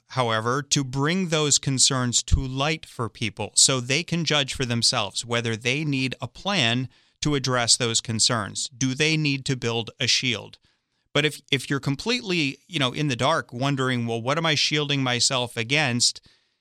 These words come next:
Here's what you do. Ask,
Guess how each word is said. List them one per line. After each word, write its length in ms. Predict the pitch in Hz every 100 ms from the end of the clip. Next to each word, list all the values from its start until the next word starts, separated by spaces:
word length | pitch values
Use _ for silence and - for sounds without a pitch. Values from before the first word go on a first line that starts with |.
| _ _ _ _
Here's 380 | - 196 196 -
what 140 | 165
you 100 | -
do. 380 | 135 123 92 101 _ _ _ _ _ _ _ -
Ask, 460 | 143 180 196 -